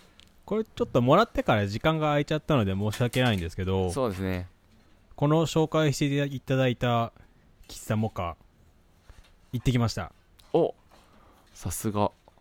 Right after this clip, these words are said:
Speaker 2: 早いね。
Speaker 1: もらって次の週末に行ってきた。
Speaker 2: おー。
Speaker 1: これもう本当にね、練馬区未上陸だったんだけど、俺。
Speaker 2: はいはいはい。西の方、
Speaker 1: そもそも。
Speaker 2: 端の方だよね。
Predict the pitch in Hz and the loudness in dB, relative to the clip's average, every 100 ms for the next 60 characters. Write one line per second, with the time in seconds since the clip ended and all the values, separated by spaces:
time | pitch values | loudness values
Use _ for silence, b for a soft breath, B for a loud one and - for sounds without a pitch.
0 | _ - 127 147 92 87 - _ _ 110 | _ -10 -4 -4 -4 -6 -14 _ _ 0
1 | 127 143 147 _ - 139 135 139 - _ | 2 2 0 _ -2 0 0 -4 -12 _
2 | _ - 127 147 110 - 107 95 - 95 | _ -4 0 0 0 -4 -8 -8 -8 -12
3 | - 90 87 80 - _ _ _ - - | -12 -14 -16 -18 -20 _ _ _ -14 -4
4 | 104 104 104 101 95 82 - - - - | 0 0 0 0 -2 -4 -10 -20 -6 -2
5 | 123 127 120 123 143 - 151 147 143 120 | 0 0 -2 -2 -6 -4 -4 -2 0 -2
6 | 95 - - - - - 123 139 170 226 | -2 -8 -18 -20 -20 -8 0 2 4 2
7 | 214 - 104 95 - _ - 120 127 131 | 0 -2 -4 -6 -14 _ -4 2 2 4
8 | 170 101 101 90 92 87 90 85 85 95 | 2 2 -4 -10 -10 -12 -12 -12 -10 -12
9 | - - - - _ _ - - 104 90 | -14 -20 -20 -20 _ _ -16 -10 -8 -6
10 | 90 87 85 - 90 - 107 107 90 101 | -6 -6 -8 -8 -8 -4 -2 0 -2 -2
11 | 104 131 151 82 82 85 | 0 0 0 -2 -4 -6